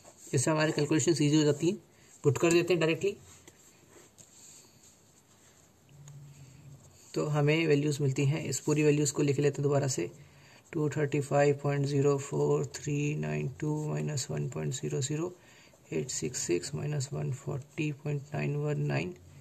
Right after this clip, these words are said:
सिक्स थ्री माइनस नाइंटी टू पॉइंट नाइन टू वन फ़ाइव सेवन, और यहाँ ये हो जाएगा नाइन, ये लो, into आंसर में मेगा इलेक्ट्रॉन वोल्ट्स, क्योंकि सी स्क्वायर से सी स्क्वायर कैंसिल हो गया होगा।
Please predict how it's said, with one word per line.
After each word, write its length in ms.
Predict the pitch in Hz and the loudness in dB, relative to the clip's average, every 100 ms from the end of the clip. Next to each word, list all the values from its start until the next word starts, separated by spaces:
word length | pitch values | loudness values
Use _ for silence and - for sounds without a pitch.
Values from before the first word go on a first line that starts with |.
| - - - - - - | -20 -20 -20 -20 -20 -8
सिक्स 360 | - 147 - - | -4 -2 -4 -6
थ्री 180 | 151 151 135 - | -2 -2 -2 -6
माइनस 440 | 151 147 147 135 - | -4 -2 -2 -4 -6
नाइंटी 360 | 151 147 127 156 | -4 -2 -2 -4
टू 180 | 165 160 - | -4 -4 -2
पॉइंट 260 | 147 165 - - | -4 -4 -8 -8
नाइन 300 | 143 143 147 | -4 -2 -4
टू 180 | 143 160 151 | -4 -6 -4
वन 260 | 151 156 143 | -4 -4 -8
फ़ाइव 280 | - 147 135 - | -8 -6 -6 -6
सेवन, 380 | - 156 196 214 - - - - - - | -4 -2 0 -2 -10 -20 -20 -20 -20 0
और 120 | 151 | 4
यहाँ 240 | 139 143 160 | 6 4 2
ये 300 | 151 117 147 | 0 -2 2
हो 120 | 151 | 4
जाएगा 280 | 143 143 196 - - - - - - 208 - - | 6 4 0 -6 -20 -20 -20 -20 -16 -16 -12 -6
नाइन, 300 | 139 139 143 - _ _ - _ _ - - - _ | -2 -2 -6 -16 _ _ -20 _ _ -20 -20 -20 _
ये 100 | - | -4
लो, 160 | 139 127 - - - - - - - - 143 | -2 -2 -6 -18 -20 -20 -20 -20 -20 -4 2
into 340 | 143 135 220 - - - - - - - | 4 4 2 0 -18 -20 -20 -20 -20 -4
आंसर 300 | 139 143 131 | 2 2 4
में 140 | 160 175 | 6 8
मेगा 220 | 147 151 | 8 6
इलेक्ट्रॉन 360 | 147 139 160 156 | 6 2 2 4
वोल्ट्स, 220 | 196 214 | 4 4
क्योंकि 240 | 151 151 | 0 2
सी 180 | 139 160 | 4 4
स्क्वायर 240 | - 160 | 6 4
से 100 | 131 | 4
सी 140 | 135 143 | 2 2
स्क्वायर 240 | - 170 | 2 0
कैंसिल 300 | 147 131 127 | 2 4 6
हो 80 | 120 | 6
गया 120 | 117 | 6
होगा। 260 | 120 120 | 2 -2